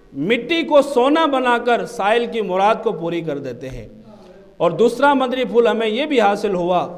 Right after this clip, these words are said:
कि अल्लाह वालों की ज़बानों में एक ख़ास किस्म की तासीर होती है और अल्लाह पाक ने उन्हें वो मकाम अता फरमाया होता है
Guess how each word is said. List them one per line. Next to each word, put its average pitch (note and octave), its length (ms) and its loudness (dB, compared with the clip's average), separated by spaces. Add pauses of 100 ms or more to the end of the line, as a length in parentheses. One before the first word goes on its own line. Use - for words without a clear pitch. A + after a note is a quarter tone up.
(480)
कि A3 60 2 (120)
अल्लाह C4 340 4
वालों A3+ 380 2
की B3 200 -6
ज़बानों G3 560 -2
में A3+ 440 -4 (520)
एक A#3+ 280 6
ख़ास A#3+ 680 2
किस्म A#3 360 -4
की G#3+ 160 -2
तासीर E3+ 480 0
होती C#3+ 320 -2
है A2+ 180 -10 (1200)
और E3 180 0
अल्लाह A#3 300 4
पाक A#3 420 4
ने A#3+ 100 6
उन्हें A#3+ 260 0
वो A3 160 2
मकाम G#3 540 0
अता G#3 260 0
फरमाया F3+ 440 0
होता E3 340 0
है F3 180 0